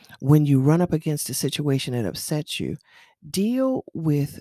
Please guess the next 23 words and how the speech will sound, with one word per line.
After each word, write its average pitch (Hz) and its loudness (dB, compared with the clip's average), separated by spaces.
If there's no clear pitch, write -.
the 110 -2
panic - -4
before 120 2
you 107 0
try 104 -4
to 92 -6
deal 73 -6
with 65 -8
the - -10
problem. 90 -8
So - -2
that 165 0
means 214 6
you 147 2
sit - -2
down 143 0
quietly, - -6
calm 170 0
yourself, 110 -6
and 135 0
take - -4
time 156 -2
to 165 -2